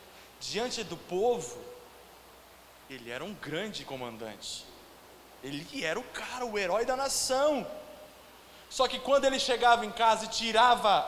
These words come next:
a capa, o que que sobrava? Doença na pele. Doenças. E isso, essa síndrome de herói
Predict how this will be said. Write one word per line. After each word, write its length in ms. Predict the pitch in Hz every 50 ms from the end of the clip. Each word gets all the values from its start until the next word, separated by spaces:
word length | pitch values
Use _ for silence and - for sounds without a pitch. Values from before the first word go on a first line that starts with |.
| - 190
a 60 | 190
capa, 520 | - - - 226 262 254 240 - - 202
o 100 | 175 175
que 140 | - - 247
que 200 | - - 240 220
sobrava? 720 | - - 226 208 175 190 196 214 233 240 233 262 285 277 - - - - - - - - - - - - - - - - - - - - - - - - - - - - - - - - - -
Doença 500 | 143 151 147 160 175 170 151 - - 151
na 120 | 135 135
pele. 320 | 131 - - 127 117 110 107 - - - - - - - - - - - - - - - - - - - - - - - - - - - - - - - - - - - - - - - - -
Doenças. 1040 | - 165 170 165 160 180 196 202 196 185 - - - - 117 - - - - - - - - - - - - - - - - - - - - - - - - - - - - - - - - - - - - - - - - - - - - - - - - - - - - - - - - - - - - - - -
E 260 | 190 208 240 262 277 285
isso, 260 | 285 - - 262 240
essa 200 | 220 220 240 226
síndrome 460 | - - 254 254 240 247 240 240 247
de 120 | - 226
herói 300 | 240 220 214 214 240 254